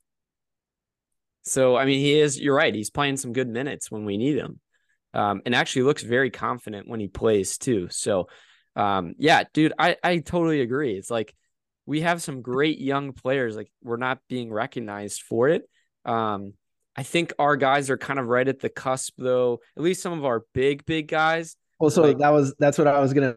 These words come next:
Speaker 2: say as well, is, you know, if they were gonna be
Speaker 1: Ugh.
Speaker 2: named, all the, all the guys are twenty-three. I literally looked up. We have, like, four or five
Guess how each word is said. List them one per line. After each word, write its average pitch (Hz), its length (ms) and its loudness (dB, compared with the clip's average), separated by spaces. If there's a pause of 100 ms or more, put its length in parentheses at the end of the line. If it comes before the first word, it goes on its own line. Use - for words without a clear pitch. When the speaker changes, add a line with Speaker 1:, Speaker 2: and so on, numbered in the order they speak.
(120)
Speaker 2:
say 131 260 2
as 110 160 -2
well, 120 300 2
is, 107 420 -8
you 120 80 -4
know, 113 140 0
if 110 280 -2
they 123 140 0
were 123 160 2
gonna 113 160 -2
be 107 80 -2
Speaker 1:
Ugh. 107 120 -2
Speaker 2:
named, 117 520 -6 (420)
all 139 160 4
the, 139 120 4
all 139 200 2
the 131 80 0
guys 127 400 0
are 113 60 -2
twenty-three. 120 580 -4 (160)
I 127 60 0
literally 143 280 2
looked 131 260 -2
up. 123 140 2
We 117 100 -4
have, 117 120 -4
like, 110 260 -6 (200)
four 139 200 0
or 123 60 -2
five 123 340 -6